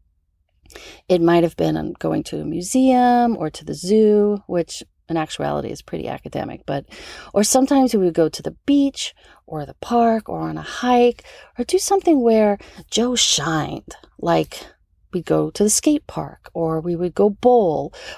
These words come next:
or he would go to the batting cage, or he would draw, or he would work on his solo for an upcoming musical. We just did things that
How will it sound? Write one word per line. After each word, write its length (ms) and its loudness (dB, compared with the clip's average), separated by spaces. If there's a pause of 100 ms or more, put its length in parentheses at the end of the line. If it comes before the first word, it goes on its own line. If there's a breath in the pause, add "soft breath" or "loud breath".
or 60 4
he 120 2
would 140 4
go 100 6
to 80 4
the 140 2
batting 420 2
cage, 540 -10 (260 loud breath)
or 80 0
he 160 0
would 140 0
draw, 640 -4 (360 loud breath)
or 120 2
he 120 2
would 160 4
work 220 0
on 80 0
his 120 2
solo 460 0
for 160 -8
an 80 0
upcoming 480 -6
musical. 540 -10 (640)
We 40 -6
just 280 0
did 180 2
things 320 2
that 240 0